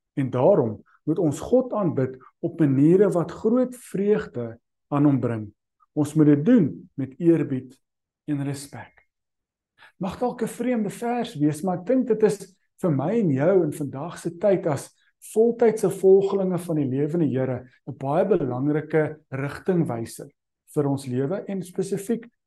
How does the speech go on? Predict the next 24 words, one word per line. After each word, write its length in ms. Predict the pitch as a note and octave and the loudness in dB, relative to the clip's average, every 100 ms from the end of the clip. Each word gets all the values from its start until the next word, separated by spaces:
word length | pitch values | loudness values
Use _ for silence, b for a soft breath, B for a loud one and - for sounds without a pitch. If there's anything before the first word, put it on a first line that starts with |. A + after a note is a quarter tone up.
| - | -4
vir 120 | F#3 | 0
die 120 | E3+ C#3+ | 0 0
jaar 360 | B2+ B2+ C3 B2 _ _ | -2 -4 -6 -10 _ _
wat 160 | D#3+ D#3 | -10 -10
voor 380 | - - - C3+ | -16 -18 -8 -8
lê. 180 | G#2 A2 _ _ _ _ _ _ _ - | -8 -20 _ _ _ _ _ _ _ -2
Ons 200 | D#3 D#3 | -2 0
sien 120 | A3 | 2
onder 240 | G3+ F3 | 2 2
andere 300 | F#3+ F#3+ A3+ | 2 4 6
hierso 280 | D3 C#3 G3+ | 6 4 2
dat 200 | D#3+ D#3+ | 2 2
ons 180 | D#3+ - B - | 0 -4 B -4
harte 280 | C#3+ D3+ G#3+ | -2 0 0
moet 200 | F#3+ - - | -2 -2 -6
oorloop 720 | C#4 C4 G3 D#3+ C#3+ C#3 - _ _ - | -2 0 0 0 0 -2 -8 _ _ -6
van 200 | E3+ B2 | -4 -4
dankbaarheid 640 | B2 C3+ C3 D#3+ C3 - _ _ _ _ - | -6 -8 -6 -6 -6 -12 _ _ _ _ -4
en 60 | E3 | -2
dat 160 | F3+ | -2
ons 140 | F#3+ - | -4 -2
God 260 | A#3+ A#3+ | -2 0
moet 180 | A3+ A3 | -4 -6
aanbid, 760 | G3 D#3 B2 B2+ F#3+ F#3+ F#3+ | -4 -2 -2 2 2 2 -10